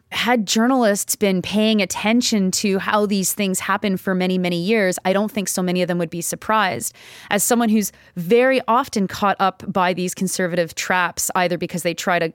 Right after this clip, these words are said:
set them or because I walk into them, you can spot them really easily.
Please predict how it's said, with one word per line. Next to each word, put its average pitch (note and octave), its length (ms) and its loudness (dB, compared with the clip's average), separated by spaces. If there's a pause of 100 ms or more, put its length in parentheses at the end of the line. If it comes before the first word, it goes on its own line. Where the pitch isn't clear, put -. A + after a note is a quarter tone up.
(100)
set A3+ 280 -2
them F#3+ 160 0
or E3+ 100 0
because E3+ 240 -6
I E3+ 80 2
walk E3 260 -4
into A3+ 240 0
them, E3+ 260 0 (960)
you C4 200 2
can B3+ 120 2
spot - 800 0
them A#3+ 180 4
really A#3 360 2
easily. G3 640 -2